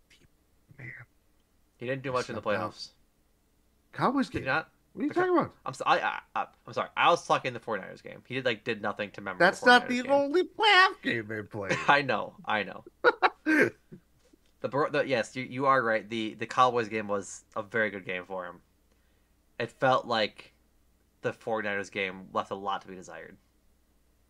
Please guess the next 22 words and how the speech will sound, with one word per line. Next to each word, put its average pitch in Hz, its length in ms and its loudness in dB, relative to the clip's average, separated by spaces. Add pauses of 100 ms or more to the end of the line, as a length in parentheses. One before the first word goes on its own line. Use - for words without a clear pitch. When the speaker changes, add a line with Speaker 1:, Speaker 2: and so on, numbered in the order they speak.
(260)
Speaker 2:
Right? 113 240 0
He 107 80 -6
had, 110 80 0
like, 107 100 -2
one 104 220 -2
catch. 104 420 -8 (1900)
One 107 140 -4
or 107 40 -2
two, 107 220 -10
maybe. 107 220 -6
Speaker 1:
I 90 380 -8 (400)
Speaker 2:
I 113 60 -2
need 110 60 -4
to 98 120 -6
check. 90 300 -10
I'm 98 160 -8
Speaker 1:
believe 87 300 -8
so. 90 400 -10 (420)
Speaker 2:
He 120 200 -10
had 107 520 0 (720)
four 135 480 4 (100)
for, 110 640 -2